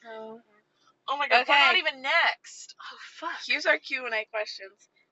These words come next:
Speaker 1: What's your
Speaker 2: <gasps>
Speaker 1: name?
Speaker 2: Oh, Libby, they're gonna go all the way to the bottom, and then they're gonna start at the top over there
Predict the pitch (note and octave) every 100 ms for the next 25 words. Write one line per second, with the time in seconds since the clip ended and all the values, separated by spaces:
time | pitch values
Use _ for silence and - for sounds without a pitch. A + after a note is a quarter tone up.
0 | _ _ _ A#3+ - - - G#3+ G#3+ C4+
1 | E4 E4+ F4 D#4+ F4 D#4+ D#4+ E4 D#4+ D#4
2 | D#4+ - B3+ C4+ C#4+ C#4 - A#3+ G#3 F#3+
3 | A#3 B3 G3+ F3+ G3+ A#3 _ _ _ _
4 | - G#3+ A3 A3 G#3+ G#3+ G3+ - A3+ G3+
5 | F#3 - - A#3+ A#3 G#3 G3 G3+ G3+ G#3